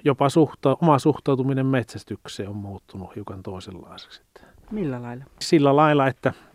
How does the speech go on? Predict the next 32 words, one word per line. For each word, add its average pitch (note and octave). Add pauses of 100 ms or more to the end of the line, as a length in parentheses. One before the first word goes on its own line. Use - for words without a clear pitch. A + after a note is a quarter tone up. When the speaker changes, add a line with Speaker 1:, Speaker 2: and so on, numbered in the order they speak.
(160)
Speaker 1:
se -
luonnon B2+
kunnioittaminen G#2
ja, G2 (1120)
ja G#2+ (320)
metsästystyylit A#2+
ja A2 (280)
muut A#2
on A2
muuttunut, A2 (720)
muuttunut A2
ihan A#2
toisenlaiseksi, B2
että, - (800)
että A2
siinä A2+
ei, A2+ (800)
miten B2
minä A#2+
nyt A#2
sen C3+
sanoisin, B2
että B2
en C3
loukkaisi B2
ketään, A2+
kun A#2+
en B2+
ketään B2
muuta B2
tarkoita, A#2
mutta G#2